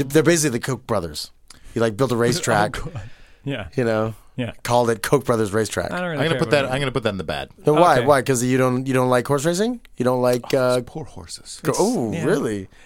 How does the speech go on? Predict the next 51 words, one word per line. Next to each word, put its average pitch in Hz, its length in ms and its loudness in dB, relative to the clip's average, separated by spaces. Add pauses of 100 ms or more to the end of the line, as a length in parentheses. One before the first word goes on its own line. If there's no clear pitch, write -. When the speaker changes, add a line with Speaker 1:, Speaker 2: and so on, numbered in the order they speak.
(120)
Speaker 1:
Did 110 120 -6
you 113 80 -2
not 131 160 0
see - 180 -2
Ben-Hur? 143 420 0
It 185 120 -4
was - 100 -14
pretty - 220 -12
awesome. - 320 -14 (560)
Speaker 3:
I 71 120 -12
d-, 76 180 -16
have 78 180 -10
not 71 180 -12
seen 71 180 -14
Ben-Hur 67 240 -12
all 64 80 -12
the 67 60 -16
way 67 140 -14
through. - 160 -20 (460)
Speaker 1:
Oh, 98 80 -2
wow. 104 380 -8 (420)
Speaker 3:
It's - 100 -8
a 320 60 0
long 311 400 4
movie. 175 500 0
Speaker 1:
It 139 140 2
is 135 120 4
a 120 60 2
very 123 220 4
long 107 200 2
movie, 101 220 0
but 107 160 -4
the, 135 100 2
the, 160 280 0
the 151 200 0
second 214 300 2
half 127 160 2
is 110 80 -6
the 110 80 -4
best 120 260 -2
part. 240 280 0
Speaker 3:
<laughs> - 420 -10
Oh, 98 240 -8
Speaker 1:
The - 60 0
first 240 260 4
half 151 220 2
is 107 80 -6
the 104 80 -6
boring 127 280 0
part. 87 260 -4 (200)
Speaker 3:
Okay. 123 140 -10